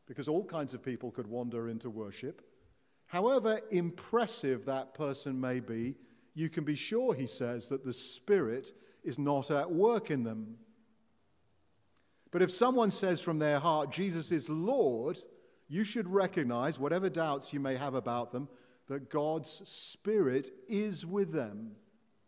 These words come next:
And he's saying this because of what he said about communion in chapter eleven, which we're going to look at next week.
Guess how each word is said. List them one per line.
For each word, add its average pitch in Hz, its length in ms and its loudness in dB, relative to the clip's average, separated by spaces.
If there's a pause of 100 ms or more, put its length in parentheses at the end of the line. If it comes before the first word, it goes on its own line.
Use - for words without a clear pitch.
(880)
And 170 100 0
he's 202 180 4
saying 240 440 4
this 131 240 0
because 147 320 -2
of 147 100 -2
what 151 280 2
he 147 120 -2
said 160 460 -2
about 131 400 -2
communion 156 580 0
in 117 140 -2
chapter 131 340 -4
eleven, 123 380 -2 (460)
which 120 180 -12
we're 123 80 -2
going 120 160 -2
to 117 80 -8
look 117 180 -4
at 117 260 -4 (400)
next 156 300 -2
week. 104 320 -4